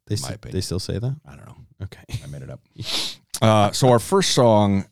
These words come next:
Speaker 2: is a new song, and, um, this is, uh, by a band we're going to see, uh, in April.
Speaker 1: April.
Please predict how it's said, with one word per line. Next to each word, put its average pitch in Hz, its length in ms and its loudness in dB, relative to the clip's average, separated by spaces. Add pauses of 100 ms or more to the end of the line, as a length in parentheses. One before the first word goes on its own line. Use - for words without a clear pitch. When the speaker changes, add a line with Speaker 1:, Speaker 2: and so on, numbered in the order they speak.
Speaker 2:
is 85 540 -2
a 85 40 -2
new 160 140 4
song, 82 560 -4 (1080)
and, 82 1080 -2
um, 78 840 -4 (360)
this 139 260 2
is, 135 300 -2
uh, 113 100 -2
by 104 200 0
a 104 100 0
band 104 400 -2
we're 104 260 -4
going 110 240 -6
to 117 60 -8
see, 87 340 -6 (480)
uh, 73 640 -8
in 78 300 -12
April. 92 400 -8
Speaker 1:
April. 85 260 -8